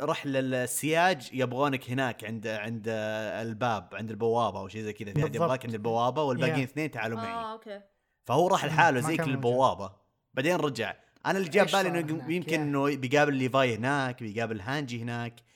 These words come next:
Speaker 2: أو أحد، صح، إيه.
Speaker 3: أو
Speaker 2: فقاعد
Speaker 3: ممكن
Speaker 2: أقول
Speaker 3: كان
Speaker 2: ما،
Speaker 3: تشتيت،
Speaker 2: ما
Speaker 3: لأن
Speaker 2: أدري.
Speaker 3: هو
Speaker 2: هل
Speaker 3: يمكن
Speaker 2: في
Speaker 3: تشتيت
Speaker 2: أوبجيكتيف؟
Speaker 3: لأنه كانوا يبون
Speaker 2: مم.
Speaker 3: يفرقونهم ب-، ب-، يعني ما يشكون.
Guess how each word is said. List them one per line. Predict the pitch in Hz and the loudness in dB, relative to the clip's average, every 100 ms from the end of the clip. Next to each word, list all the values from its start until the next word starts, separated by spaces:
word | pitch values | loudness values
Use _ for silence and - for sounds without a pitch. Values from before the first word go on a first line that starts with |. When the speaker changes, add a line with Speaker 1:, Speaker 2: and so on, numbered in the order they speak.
| - | -2
Speaker 2:
أو | 160 180 | -2 4
أحد، | 202 180 - 156 - | 6 6 2 -4 -2
صح، | 196 175 - | 0 0 -2
إيه. | 190 185 127 - - - _ - | -4 -2 -4 -12 -20 -20 _ -4
Speaker 3:
أو | 302 | -2
Speaker 2:
فقاعد | 302 175 175 | 0 0 0
Speaker 3:
ممكن | 185 | 0
Speaker 2:
أقول | |
Speaker 3:
كان | 190 | 0
Speaker 2:
ما، | 170 175 | 0 0
Speaker 3:
تشتيت، | 156 | 2
Speaker 2:
ما | 170 190 | 0 2
Speaker 3:
لأن | - | 0
Speaker 2:
أدري. | - 127 123 | -4 -8 -10
Speaker 3:
هو | - | -6
Speaker 2:
هل | 165 | -4
Speaker 3:
يمكن | 156 | -4
Speaker 2:
في | 311 | -2
Speaker 3:
تشتيت | 180 180 | 0 0
Speaker 2:
أوبجيكتيف؟ | 139 127 175 156 175 | -2 -2 -2 -2 -4
Speaker 3:
لأنه | 135 - | -4 -6
كانوا | 269 254 | -10 -10
يبون | 247 269 285 254 - _ _ _ | -10 -10 -10 -10 -18 _ _ _
Speaker 2:
مم. | 156 151 | -12 -8
Speaker 3:
يفرقونهم | 147 262 220 294 262 233 208 | -6 -6 -6 -6 -6 -10 -14
ب-، | |
ب-، | 214 208 202 233 202 202 202 | -14 -14 -16 -20 -20 -20 -16
يعني | 214 220 214 | -12 -12 -12
ما | 214 233 | -12 -12
يشكون. | 240 240 _ 226 | -12 -16 _ -16